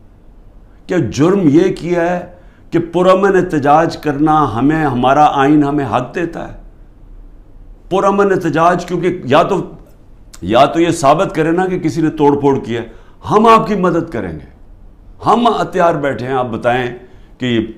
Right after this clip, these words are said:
कोर कमांडर हाउस किसी ने जलाया या किसी ने कोई पुलिस की गाड़ी जलाई हो। हम कहते हैं कि हम पहले दिन से कह रहे हैं कि हम, हम उनको, ये मुजरिम हैं कौम के। लेकिन कितनी गाड़ियां जली, कितने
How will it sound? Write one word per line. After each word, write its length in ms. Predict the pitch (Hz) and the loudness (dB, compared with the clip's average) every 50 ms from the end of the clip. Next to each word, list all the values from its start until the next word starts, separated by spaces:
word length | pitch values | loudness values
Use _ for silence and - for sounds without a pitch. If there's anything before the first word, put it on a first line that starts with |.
| - - - - - | -20 -20 -16 -6 -2
कोर 180 | 123 131 135 | 0 0 0
कमांडर 380 | 135 131 127 120 120 117 113 113 | 0 -2 0 0 0 0 0 -2
हाउस 280 | 104 98 107 113 110 113 | -2 0 0 -2 -2 -4
किसी 260 | - 113 110 110 110 | -6 -10 -8 -6 -6
ने 100 | 107 101 | -6 -6
जलाया 440 | 90 98 92 90 92 98 104 110 110 | -6 -4 -4 -2 -2 0 0 0 0
या 160 | 113 113 107 | -2 -4 -4
किसी 320 | 110 - 113 - - 120 | -6 -8 -10 -10 -8 -6
ने 80 | 117 107 | -6 -6
कोई 180 | - 113 110 - - - - - - - - - - - | -4 -6 -6 -8 -8 -14 -20 -20 -20 -20 -20 -16 -6 -2
पुलिस 300 | 156 156 165 165 156 - | 2 4 4 4 4 2
की 100 | - 131 | -2 -4
गाड़ी 300 | 101 107 107 113 123 123 | 0 2 2 2 2 0
जलाई 360 | 107 107 104 98 98 101 98 | -2 -2 -2 -2 0 -2 -2
हो। 380 | 98 92 87 104 127 - - - - - - - - - - | -2 -4 -6 -8 -8 -12 -16 -20 -20 -20 -20 -20 -20 -16 -6
हम 240 | - 170 202 233 233 | -4 -2 -2 -2 -2
कहते 280 | - 233 208 - 214 202 | -2 -2 -2 0 2 0
हैं 100 | 202 - | 2 2
कि 60 | 180 175 - - - - - - - - - - - - - - | 0 -2 -2 -4 -8 -16 -20 -20 -20 -20 -20 -20 -20 -14 -6 -4
हम 120 | 160 190 | -4 -4
पहले 380 | 180 180 - 214 226 247 247 240 | -4 -4 -2 0 2 4 4 4
दिन 160 | - 220 208 | 4 0 0
से 160 | - 190 185 | -2 -4 -4
कह 160 | - 160 151 | -2 -2 -2
रहे 100 | 147 143 | -2 -2
हैं 80 | 139 127 | -4 -4
कि 60 | 156 | -6
हम, 280 | 135 131 135 143 160 - - - - - - - - - | -6 -8 -8 -10 -14 -20 -20 -20 -20 -20 -20 -18 -8 -2
हम 160 | 117 147 151 | 0 4 6
उनको, 560 | 151 151 147 - 151 147 127 - - - - - - - - - | 6 4 4 4 0 0 0 -2 -10 -16 -20 -20 -20 -20 -10 -2
ये 160 | 104 131 151 | 2 2 4
मुजरिम 420 | 135 156 185 180 226 226 220 196 | 4 4 2 4 4 4 4 4
हैं 100 | 185 - | 2 0
कौम 260 | - 135 120 - - - | 0 0 -2 -2 -4 -4
के। 120 | - 80 78 - - - - - - - - - _ - - - - - - - - - - - - - - - - - - - - - - - - | -8 -12 -18 -20 -20 -20 -20 -20 -20 -20 -20 -20 _ -20 -20 -20 -20 -20 -20 -20 -20 -20 -20 -20 -20 -20 -20 -20 -20 -20 -20 -20 -20 -20 -20 -18 -18
लेकिन 240 | 143 - - 196 165 | -16 -12 -10 -10 -10
कितनी 420 | - - 175 - - - - 214 | -10 -10 -14 -14 -12 -8 -8 -8
गाड़ियां 460 | - - 139 131 127 135 139 151 147 135 | -4 -4 -4 -4 -2 -2 -2 -4 -4 -4
जली, 480 | 131 123 120 127 131 131 123 120 113 - - - - - - - - - - - - - - | -6 -6 -8 -8 -10 -12 -12 -14 -16 -18 -20 -20 -20 -20 -20 -20 -20 -20 -20 -20 -20 -12 -10
कितने 680 | 175 175 180 - 175 185 185 175 170 151 - - - | -10 -10 -6 -4 -2 0 2 2 2 0 -2 -4 -12